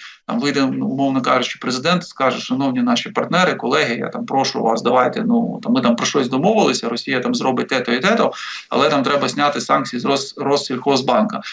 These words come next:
Можливо, це відбудеться. А станом на сьогодні, знаєте, це взагалі якась фантасмагорична історія. Е, Трамп, типу, про щось домовляється з росіянами,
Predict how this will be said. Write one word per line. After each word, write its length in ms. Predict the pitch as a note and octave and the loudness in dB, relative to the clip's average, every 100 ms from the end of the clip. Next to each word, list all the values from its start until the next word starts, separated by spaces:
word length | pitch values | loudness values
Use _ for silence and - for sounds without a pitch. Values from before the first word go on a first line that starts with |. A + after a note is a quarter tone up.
| - - | -14 -6
Можливо, 260 | B2+ A3+ A3+ | 2 4 6
це 180 | G3+ | 4
відбудеться. 580 | F#3+ E3+ D3 A#2+ G#2+ - - | 2 0 -2 -2 -4 -6 -8
А 20 | |
станом 400 | - G#3 A#3 G#3 | 0 4 6 8
на 80 | G3 | 6
сьогодні, 560 | G#3 G#3+ D4 A3 C#3 - - | 4 4 4 4 0 -4 -6
знаєте, 220 | F#3 G#3 E3+ | 2 2 2
це 140 | F#3+ | 0
взагалі 300 | F3 F3+ G3+ | 2 4 4
якась 260 | G3 E3+ - | 4 0 -2
фантасмагорична 840 | E3 E3 - E3 D3+ F#3+ F#3 D#3 | -4 -4 -4 -4 0 0 0 -2
історія. 540 | D3+ - C3+ A2 G2+ G#2 - - D3+ | -6 -2 2 2 0 -4 -12 -6 0
Е, 120 | C3+ | 0
Трамп, 400 | C3+ E3+ F#3 D3 - | 2 2 4 0 -6
типу, 280 | - D#3+ D3 | -4 -2 -2
про 160 | B2 D3 | -2 -2
щось 320 | - D#3 A#2+ | 2 2 2
домовляється 800 | B2 C3 C3 C#3+ C3+ A#2+ - - | 0 0 2 2 2 0 -4 -10
з 100 | - | -8
росіянами, 800 | C3 - F3 C4 C#4 C#3+ A#2+ | -8 -4 2 4 4 2 0